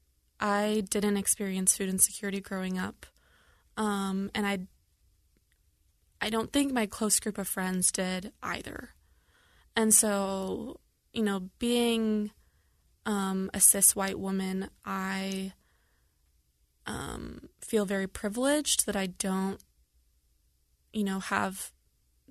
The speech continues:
these social norms pushing against who I am. Um, and this book,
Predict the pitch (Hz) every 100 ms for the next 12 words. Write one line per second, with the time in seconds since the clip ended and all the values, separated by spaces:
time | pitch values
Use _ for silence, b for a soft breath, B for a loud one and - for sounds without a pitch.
0 | 214 220 202 - - 196 190 196 190 185
1 | 185 190 190 185 185 185 - - - 190
2 | 185 180 233 196 - 202 185 180 185 208
3 | 247 - b b b b b b b -
4 | 208 196 196 190 190 190 190 _ _ _
5 | _ _ _ _ _ _ _ _ _ 220
6 | 214 202 196 196 196 220 208 - - 208
7 | - -